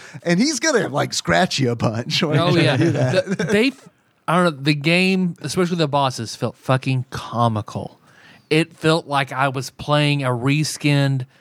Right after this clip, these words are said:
Speaker 2: Ninja Turtles every time
Speaker 1: Sure.
Speaker 2: I fought a boss, because
Speaker 1: Yeah.
Speaker 2: the first boss jumps in and out of the sewer.
Speaker 1: Yeah.
Speaker 2: You get one hit before he jumps back into the sewer, super fast on either side of you.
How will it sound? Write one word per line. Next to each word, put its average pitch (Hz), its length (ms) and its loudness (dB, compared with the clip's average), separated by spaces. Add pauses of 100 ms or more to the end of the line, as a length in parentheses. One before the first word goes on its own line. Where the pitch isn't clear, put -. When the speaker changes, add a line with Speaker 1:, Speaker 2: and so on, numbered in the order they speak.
(360)
Speaker 2:
Ninja 127 400 -2
Turtles 110 600 -6
every 127 260 -8
time 131 140 -8
Speaker 1:
Sure. 160 160 2
Speaker 2:
I 120 80 -4
fought 120 260 -4
a 110 60 -6
boss, 120 480 -6
because 131 260 -2
Speaker 1:
Yeah. - 60 -4
Speaker 2:
the 127 60 -2
first 165 400 -2
boss 135 480 0 (480)
jumps 156 300 0
in 151 80 -4
and 156 100 0
out 160 60 2
of 156 40 -2
the 170 80 -4
sewer. 143 540 0 (400)
Speaker 1:
Yeah. 117 300 -2
Speaker 2:
You 147 100 -2
get 151 180 0
one 160 220 2
hit 170 360 0
before 151 220 0
he 143 60 0
jumps 143 240 -2
back 143 160 -2
into 143 100 0
the 135 100 -2
sewer, 139 380 2 (240)
super 185 260 0
fast 165 300 2
on 156 60 -6
either 151 240 0
side 151 240 2
of 139 80 -4
you. 143 180 -2